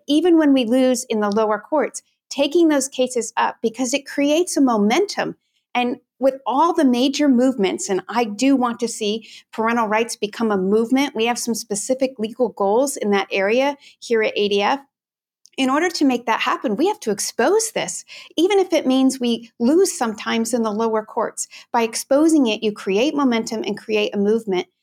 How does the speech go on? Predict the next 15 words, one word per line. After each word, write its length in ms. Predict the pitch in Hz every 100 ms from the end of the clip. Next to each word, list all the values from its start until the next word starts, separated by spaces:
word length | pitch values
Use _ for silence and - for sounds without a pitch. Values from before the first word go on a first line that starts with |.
| _ -
And 100 | 220
eventually, 680 | 220 302 392 - 247 196 -
our 300 | 247 359 359
goal 280 | 208 180 196
here 520 | - - 285 180 214 - - _ -
is 240 | 247 233
to 160 | - 294
ensure 400 | 277 - 220 233
that 180 | 247
we 100 | 226 233
have 180 | 226
a 80 | 214
very 320 | 202 233 262
clear 360 | 320 - 277 269
ruling 600 | 214 196 208 262 277 294